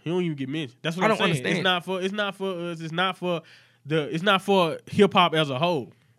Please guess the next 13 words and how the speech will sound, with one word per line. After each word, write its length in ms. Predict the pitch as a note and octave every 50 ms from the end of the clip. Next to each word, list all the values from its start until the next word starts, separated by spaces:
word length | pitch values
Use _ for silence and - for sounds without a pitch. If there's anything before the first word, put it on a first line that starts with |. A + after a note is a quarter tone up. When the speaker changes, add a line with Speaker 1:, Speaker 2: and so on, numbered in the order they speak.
| _
Speaker 1:
It's 140 | - D3+ C#3+
only 260 | F#3 F#3 F#3+ F3+ F3
for 240 | E3 - F3+ E3+ D3+
a 20 | C#3+
certain 400 | - - G3 F#3 F3 E3+ D#3 D3+
Speaker 2:
Nigga. 60 | C#3+
Speaker 1:
selection 840 | - - - - - - - - D#3+ D#3 D#3+ F#3+ G3 F#3 - D#3+ C#3
of 100 | C3+ C3+ C#3+
hip 160 | D3 C3 E3+
hop. 140 | C3+ A#2 A2+
Speaker 2:
What 160 | F3+ - -
you 60 | B3
think 200 | F3+ - F#3 D#3